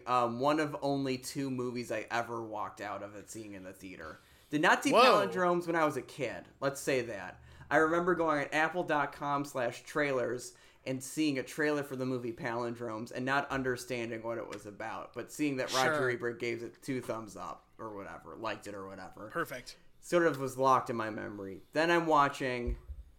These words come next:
Speaker 1: Welcome to the Dollhouse, I think sometime in college, probably,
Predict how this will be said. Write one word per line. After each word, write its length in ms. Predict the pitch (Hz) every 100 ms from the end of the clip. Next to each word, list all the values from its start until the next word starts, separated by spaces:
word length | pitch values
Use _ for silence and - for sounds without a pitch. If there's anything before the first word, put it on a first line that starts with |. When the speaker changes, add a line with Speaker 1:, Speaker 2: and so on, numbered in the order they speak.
| _ _ - _ -
Speaker 1:
Welcome 220 | 135 135
to 40 | 135
the 80 |
Dollhouse, 320 | 123 120 120 117
I 60 |
think 160 | 117 117
sometime 340 | 120 123 113
in 60 | 117
college, 600 | - 127 139 156 160 -
probably, 920 | - 127 123 127 120 123 117 117 117